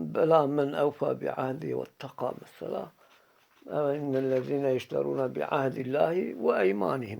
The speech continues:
tabii. Bir de ye-, yemin de vardır mesela. E, ondan sonra ikinci, üçüncü de mesela, efendim, e, o bir saniye ve salis mesela,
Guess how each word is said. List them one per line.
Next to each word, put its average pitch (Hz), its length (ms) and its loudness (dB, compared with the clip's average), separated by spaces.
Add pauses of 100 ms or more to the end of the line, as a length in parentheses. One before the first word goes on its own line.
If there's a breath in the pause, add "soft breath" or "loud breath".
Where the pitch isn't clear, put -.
tabii. - 420 -16 (800 soft breath)
Bir 160 80 -8
de 180 100 2
ye-, 202 220 4 (240)
yemin 202 480 4
de 131 120 2
vardır - 440 -6 (120)
mesela. - 280 -16 (440)
E, - 40 -6
ondan 90 320 2
sonra - 520 2 (400 loud breath)
ikinci, 170 580 2
üçüncü - 720 0
de 90 80 4
mesela, - 600 0 (680 loud breath)
efendim, 87 720 2
e, 82 60 2 (680)
o - 280 -2
bir 165 60 -4
saniye 87 480 2
ve 76 60 2
salis - 640 0
mesela, - 580 -4